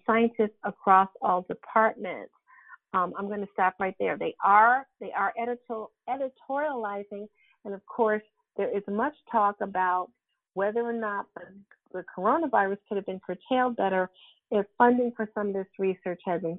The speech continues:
cut, had not been cut. And in previous show, we also talked about the way it's very difficult to do gun research, um, if you are employed by the Centers for Disease Control, because you have to circumvent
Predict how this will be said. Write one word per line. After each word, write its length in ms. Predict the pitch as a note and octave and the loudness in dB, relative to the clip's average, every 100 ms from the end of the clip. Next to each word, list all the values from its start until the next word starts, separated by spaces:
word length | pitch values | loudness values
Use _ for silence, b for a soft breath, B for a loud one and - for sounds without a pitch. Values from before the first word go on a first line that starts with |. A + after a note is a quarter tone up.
| - | 6
cut, 240 | A#3+ C#4+ - B B _ - - | 6 6 -4 B B _ -18 0
had 240 | - G#3+ | 4 4
not 240 | A3 C4 - | 4 2 0
been 140 | G3+ - | -8 -6
cut. 220 | F#3+ F#3+ _ _ _ _ _ | -6 -6 _ _ _ _ _
And 180 | G3 G3 | -14 -10
in 160 | - G3+ | -8 -8
previous 580 | - C#4+ F#4+ G4+ A3+ G3+ - | -2 2 2 2 -2 -2 -4
show, 180 | G3+ F#3+ | -2 0
we 120 | G3 | 2
also 340 | G#3 C4 C#4+ B3+ - | 4 4 0 -6 -2
talked 220 | G#3+ - | 0 0
about 260 | G3+ F#3+ - | -2 -2 -4
the 80 | F#3+ | -6
way 300 | F#3+ F#3 F#3 b b F#3+ | -2 -4 -6 b b -10
it's 100 | F#3 | 0
very 220 | A3+ G3+ - | 2 2 4
difficult 640 | B3+ F4 F4+ - G3+ F#3+ - b - | 4 4 -2 0 2 2 -2 b -4
to 80 | G#3 | -2
do 500 | F#3+ F3 G#3+ E4+ D#4+ A3+ | -2 0 2 4 4 4
gun 300 | G#3 G3+ G3+ _ _ | 4 4 -6 _ _
research, 580 | F#3+ G3 - - F3+ F3+ _ _ _ _ - | -6 -6 -8 -8 -6 -6 _ _ _ _ -6
um, 260 | F#3 G3 - A3 | -6 -6 -12 -16
if 80 | - | -6
you 140 | G#3+ | -4
are 120 | F#3+ | -2
employed 340 | F3+ - F#3+ F#3 | -4 -4 -4 -4
by 80 | F3 | -8
the 100 | F3+ | -8
Centers 240 | G3+ F#3+ F#3 | -8 -8 -8
for 80 | - | -8
Disease 380 | F3+ F3+ F#3 F#3 - | -6 -4 -2 -4 -6
Control, 420 | F3 G3 G3 F#3+ B B _ | -6 0 2 2 B B _
because 320 | G3+ - A3 G#3 | -6 2 2 4
you 140 | G#3+ G#3+ | 2 4
have 240 | G#3+ G#3+ - | 4 4 2
to 80 | G3+ - _ | -8 -10 _
circumvent 1000 | - C4 D4+ B3+ A3 G3+ C4 C4 A3 G#3 | 2 2 2 -2 -2 -2 0 2 2 -2